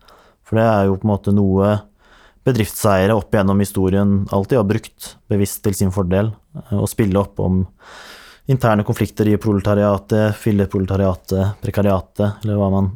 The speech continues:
vil kalle det da, som kanskje egentlig har den samme interessen da. Eh, og også har noen selvfølgelig innad i sin klasse da, motsetne interesser, ikke sant?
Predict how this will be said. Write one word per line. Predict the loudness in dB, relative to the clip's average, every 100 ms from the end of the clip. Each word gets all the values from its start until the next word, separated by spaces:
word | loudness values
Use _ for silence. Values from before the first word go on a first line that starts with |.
| -6
vil | -4
kalle | -2 0
det | 0
da, | -2 -6 _ _ _ _ _ _ _ _ -20 -8
som | -4
kanskje | 0 0 0
egentlig | 0 -2 -2 0
har | 2 2
den | 2
samme | 0 0 0
interessen | -2 -4 -4 -4
da. | -6 -6 _ _ _ _ _ _ _ _ _
Eh, | -4 -4 -4 -4 -6 -8 -10 -20 _ _ _ _ -20 -20 -20 -20 -20 -20 _ _ _
og | 0
også | 0 0 2
har | 2
noen | 2 2 0
selvfølgelig | -2 0 0 -2 -4 _ _ _ _ _ _ _ _ _ _ _ -4
innad | 0 2 2 0
i | 0
sin | 0
klasse | -2 -4 -2
da, | -4 -6 -16 _ _ -20 -20 _
motsetne | -6 -4 -4 -2 -2
interesser, | -2 -4 -4 -6
ikke | -4
sant? | -6 -10